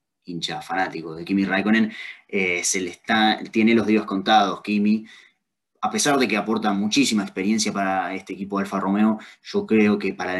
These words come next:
año que viene ya estarán buscando el reemplazo para el finlandés, que bueno, en algún momento tenía que irse de la categoría, ¿no?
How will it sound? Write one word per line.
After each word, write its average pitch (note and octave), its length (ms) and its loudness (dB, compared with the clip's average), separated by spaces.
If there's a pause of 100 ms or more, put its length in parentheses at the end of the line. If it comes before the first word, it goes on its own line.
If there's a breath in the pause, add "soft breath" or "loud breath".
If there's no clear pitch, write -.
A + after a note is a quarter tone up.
año G2 120 0
que F#2+ 100 -2
viene G2 260 2
ya F#2+ 160 -2
estarán F#2 340 -6
buscando F#2 600 -4 (680 soft breath)
el B2 160 4
reemplazo G#2+ 640 2
para F#2 140 -2
el F#2 60 -6
finlandés, F#2+ 640 0 (180 loud breath)
que - 80 4
bueno, A#2+ 320 4 (380)
en F#2+ 140 -6
algún G#2+ 320 4
momento G2 720 -2 (380)
tenía G#2 340 -2
que F#2 120 -4
irse G2 240 -4
de F2 40 -10
la E2 100 -6
categoría, F#2 600 -2
¿no? F#2+ 280 -4